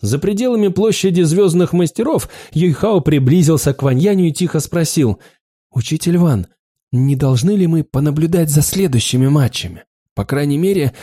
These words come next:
мы должны посмотреть матч Имперской Академии Духовной Инженерии Солнца и Луны. Они во второй группе и также будут сражаться сегодня». Ваньянь покачал головой и ответил: «Не, вместо этого, чтобы тратить время здесь,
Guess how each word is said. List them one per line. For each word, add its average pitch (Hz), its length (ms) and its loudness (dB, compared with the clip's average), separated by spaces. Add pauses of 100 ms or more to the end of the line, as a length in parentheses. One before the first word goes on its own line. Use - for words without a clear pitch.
(140)
мы 131 160 0
должны 131 380 0
посмотреть 143 580 -2
матч 180 380 -4
Имперской 175 640 -4
Академии 180 560 -2
Духовной 170 500 0
Инженерии 180 540 0
Солнца 180 440 -2
и 185 40 2
Луны. 196 460 -2 (300)
Они 127 380 -2
во 139 140 0
второй 151 340 -2
группе 165 500 0 (200)
и 131 200 2
также 160 420 -4
будут 170 280 0
сражаться 156 540 -2
сегодня». 101 560 -2 (800)
Ваньянь 185 460 -2
покачал 135 500 -4
головой 135 380 0
и 120 40 0
ответил: 107 520 -4 (720)
«Не, 131 500 -4 (160)
вместо 147 480 -2
этого, 135 600 0
чтобы 135 340 0
тратить 139 460 -2
время 160 340 2
здесь, 120 360 0